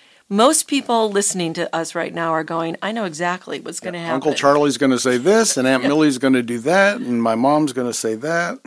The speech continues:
Speaker 1: And there's gonna be a lot of issues going on. So if you can anticipate those, and you can talk about how to handle those in advance, because family dynamics don't change dramatically in a year. So you, you, you've got,
Speaker 2: You
Speaker 1: you've
Speaker 2: know.
Speaker 1: got it, you've got it,
Speaker 2: Yeah.
Speaker 1: right?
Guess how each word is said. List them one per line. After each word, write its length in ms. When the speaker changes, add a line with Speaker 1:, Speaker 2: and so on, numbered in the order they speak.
Speaker 1:
And 120
there's 140
gonna 200
be 100
a 100
lot 280
of 100
issues 400
going 240
on. 180
So 400
if 140
you 120
can 280
anticipate 800
those, 440
and 160
you 80
can 140
talk 300
about 220
how 140
to 120
handle 400
those 260
in 80
advance, 720
because 460
family 260
dynamics 540
don't 200
change 340
dramatically 640
in 80
a 60
year. 400
So 240
you, 300
you, 160
you've 260
got, 340
Speaker 2:
You 120
Speaker 1:
you've 100
Speaker 2:
know. 60
Speaker 1:
got 200
it, 300
you've 140
got 220
it, 140
Speaker 2:
Yeah. 80
Speaker 1:
right? 220